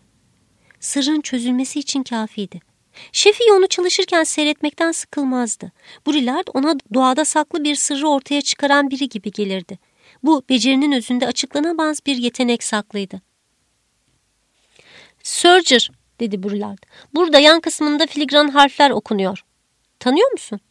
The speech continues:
Sanırım buralarda bu tür bir sürü yer var, gece ve gündüz açık olan." "Nerede?"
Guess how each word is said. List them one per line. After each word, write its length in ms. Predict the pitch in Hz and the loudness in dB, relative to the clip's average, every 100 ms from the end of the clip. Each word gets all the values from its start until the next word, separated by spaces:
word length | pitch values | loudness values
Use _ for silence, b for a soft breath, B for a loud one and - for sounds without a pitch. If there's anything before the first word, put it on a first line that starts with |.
| _ _ B B | _ _ B B
Sanırım 440 | - - 349 440 320 - | -4 4 6 6 6 0
buralarda 680 | 240 311 339 339 330 330 302 | -2 2 4 6 6 2 -2
bu 60 | |
tür 300 | 339 359 311 | -2 -2 0
bir 120 | 339 349 | 0 -2
sürü 260 | - 320 | -2 0
yer 280 | 330 311 285 | 4 4 6
var, 140 | 226 | 4
gece 260 | 226 254 277 | 4 0 0
ve 60 | 277 | 2
gündüz 300 | 285 285 277 | 2 2 0
açık 280 | - - | -4 -2
olan." 240 | 220 208 190 _ _ - | 0 0 -4 _ _ 2
"Nerede?" 640 | 285 359 427 277 208 180 | 6 6 4 0 -2 -2